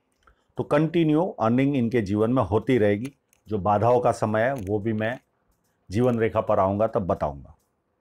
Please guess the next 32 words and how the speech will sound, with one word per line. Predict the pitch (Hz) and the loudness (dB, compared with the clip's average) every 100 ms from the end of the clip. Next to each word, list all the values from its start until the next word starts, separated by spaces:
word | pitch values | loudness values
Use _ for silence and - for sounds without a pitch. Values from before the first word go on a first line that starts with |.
| _ _ _ _ _ _ _ _ _ | _ _ _ _ _ _ _ _ _
गुरु | 113 151 | 0 0
पर्वत | 160 143 143 - | 2 4 2 2
पर | 135 | 0
देखें | 117 120 117 123 - _ _ _ _ _ _ - | 2 0 0 -2 -4 _ _ _ _ _ _ -2
तो | |
अच्छा | 101 - 117 | -2 2 0
खासा | 110 120 | 2 0
गुरु | 104 110 110 | 0 0 2
पर्वत | 110 107 107 | 2 2 2
है। | 110 117 _ - | 0 -4 _ -2
पारिवारिक | 104 107 110 110 107 | 0 2 2 0 0
और | 104 | -2
सांसारिक | 101 104 98 104 104 | -2 -4 -2 -2 -2
सुख | - 117 - | -4 -6 -6
व्यक्ति | 95 98 - | -6 -6 -6
को | 101 101 | -4 -4
जीवन | 92 101 104 | -2 -4 -4
में | 107 | -6
अच्छा | 90 - | -8 -10
देता | 87 82 - | -10 -10 -14
है | - _ _ _ _ _ _ _ _ _ _ _ _ _ _ _ _ - | -16 _ _ _ _ _ _ _ _ _ _ _ _ _ _ _ _ -4
गुरु | 107 107 | -2 0
पर्वत। | 101 104 117 - - | 0 0 -2 -6 -4
और | 101 | -2
यहाँ | 90 92 131 | 0 -2 0
पर | 147 | 0
स्क्वायर | 131 - 113 107 | -2 0 0 0
साइन | 101 107 107 | 0 -2 0
भी | 110 | -2
बनी | 95 104 | -2 -2
हुई | 104 101 98 | 0 0 0
है। | 113 | -4